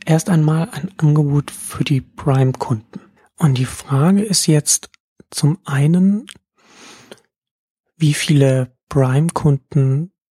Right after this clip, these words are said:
werden sich ein Fire Phone kaufen, für wie viele spricht das an?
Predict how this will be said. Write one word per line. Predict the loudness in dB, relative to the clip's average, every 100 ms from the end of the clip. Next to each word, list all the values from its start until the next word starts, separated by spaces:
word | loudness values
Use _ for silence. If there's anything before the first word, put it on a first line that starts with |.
| _ _
werden | -4 0 0 0
sich | -4
ein | -8
Fire | -4 -2
Phone | 0
kaufen, | -2 -2 -4
für | 0 0 2
wie | 2
viele | 0 -2
spricht | -2 -8 -10
das | -10 -2
an? | -2